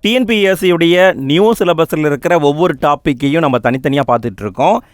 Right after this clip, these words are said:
இன்னைக்கு நம்ம பார்க்க போற டாபிக் தமிழ்நாட்டின் வளர்ச்சி நிர்வாகம். இந்த டாப்பிக்கில் எதை பத்தி படிக்கணும் அப்படின்னா, தமிழ்நாடு அரசியல் ரீதியா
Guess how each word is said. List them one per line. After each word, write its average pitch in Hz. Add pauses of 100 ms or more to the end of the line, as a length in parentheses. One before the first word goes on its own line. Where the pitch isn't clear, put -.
(280)
இன்னைக்கு 214
நம்ம 175
பார்க்க 165
போற 151 (120)
டாபிக் 139 (200)
தமிழ்நாட்டின் 185
வளர்ச்சி 120
நிர்வாகம். 101 (520)
இந்த 214
டாப்பிக்கில் 190
எதை 165
பத்தி 180
படிக்கணும் 143
அப்படின்னா, 110 (500)
தமிழ்நாடு 180
அரசியல் 170
ரீதியா 147